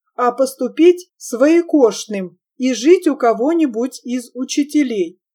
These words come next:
что есть двое отличных молодых людей –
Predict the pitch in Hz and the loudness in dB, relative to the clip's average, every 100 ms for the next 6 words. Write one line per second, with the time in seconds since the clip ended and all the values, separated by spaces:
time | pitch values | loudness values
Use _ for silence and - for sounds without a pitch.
0 | _ _ - - 269 247 233 - 247 208 | _ _ -12 -2 4 4 4 -8 -8 2
1 | 330 269 202 202 285 330 277 240 269 285 | 2 2 -4 -2 0 2 0 -2 -4 -2
2 | 320 311 240 220 208 254 302 269 311 - | -4 -2 -2 0 0 -2 -2 0 0 0
3 | 214 160 | -2 -4